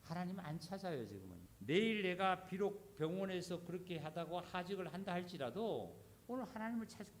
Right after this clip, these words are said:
찾고자 하는 그 자가 없다는 거예요. 얼마나 불쌍한지 몰라요. 그이들은 몰라요. 눈이 있어도 보지 못하는 거예요.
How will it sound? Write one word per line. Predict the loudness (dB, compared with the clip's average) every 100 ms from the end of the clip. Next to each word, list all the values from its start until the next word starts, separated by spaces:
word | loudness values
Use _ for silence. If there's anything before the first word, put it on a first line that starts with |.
| -20 -18
찾고자 | -16 -10 -6 -2
하는 | -2 -2
그 | -6 -8
자가 | -6 -2 -2
없다는 | -2 -6 -4 -4 -2
거예요. | -4 -4 -6 -8 -16 -18 -20 -20 -20 -12
얼마나 | -8 -4 -2
불쌍한지 | -2 -6 -8 -6 -6 -8
몰라요. | -12 -14 -14 -16 -18 -20 -18 -2
그이들은 | 0 2 2 0
몰라요. | 0 0 2 0 -2 -12 -18 -20 -20 -10
눈이 | 0 4 4 2
있어도 | 0 0 0
보지 | -2 -2
못하는 | -2 -4 -4 -4 -4
거예요. | -4 -6 -8